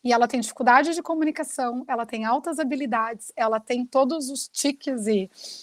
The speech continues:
então, e, e a série é leve, ela faz a gente pensar fora da casinha, porque a cada episódio ela precisa resolver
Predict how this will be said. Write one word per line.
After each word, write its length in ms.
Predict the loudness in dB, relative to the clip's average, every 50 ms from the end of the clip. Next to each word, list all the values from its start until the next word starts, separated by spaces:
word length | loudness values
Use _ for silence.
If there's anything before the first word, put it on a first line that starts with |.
| -20 _ _ _ -8
então, 360 | -4 2 6 6 6 6 6 4
e, 240 | 2 2 2 2 2 4
e 80 | 4 4
a 80 | 4
série 280 | 4 4 2 2 4 2
é 80 | 2
leve, 600 | 2 4 4 2 2 0 -4 -8 -8 -8 -10 -10 _ _ _ _ _ _ -8
ela 240 | -6 -4 -2 -4 -2
faz 220 | 0 0 0 0
a 60 | -2
gente 200 | -2 -4 -4 -4
pensar 360 | -4 -4 -2 0 0 0 0
fora 200 | 0 0 -2 -2
da 120 | -2 -2 -2
casinha, 360 | -4 -4 -4 -2 -2 -2 -2
porque 300 | -4 -6 -8 -6 -2 0
a 80 | 0 0
cada 240 | 2 0 0 0
episódio 500 | -2 -4 -6 -6 -2 0 0 0 0 0
ela 120 | -2 -4 -4
precisa 560 | -4 -8 -8 -6 -6 -6 -4 -2 -2 -2 -2
resolver 760 | -2 -2 -2 0 0 0 0 0 -2 -2 -2 -2 -2 -4